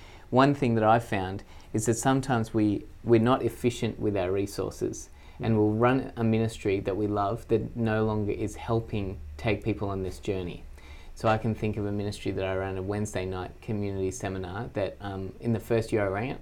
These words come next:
ran it, we had sixty people come, and it was just a hit. Every Wednesday night,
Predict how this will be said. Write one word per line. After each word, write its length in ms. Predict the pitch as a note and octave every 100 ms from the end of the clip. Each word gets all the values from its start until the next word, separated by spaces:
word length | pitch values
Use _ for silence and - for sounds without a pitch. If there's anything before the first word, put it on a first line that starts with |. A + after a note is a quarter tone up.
| -
ran 220 | G#2+ G#2+
it, 120 | C3+ -
we 120 | A2
had 200 | G#2+ G2
sixty 360 | - - - A#2+
people 300 | A#2 A2+ G#2+
come, 320 | - C3+ B3 - - - - - - - -
and 160 | A2 G#2+
it 80 |
was 120 | G#2 -
just 240 | A2+ -
a 40 | F#2+
hit. 280 | A2+ F#2+ - - - - -
Every 240 | A#2 A#2
Wednesday 380 | G#2+ G#2+ G#2 G2+
night, 220 | F#2+ E2+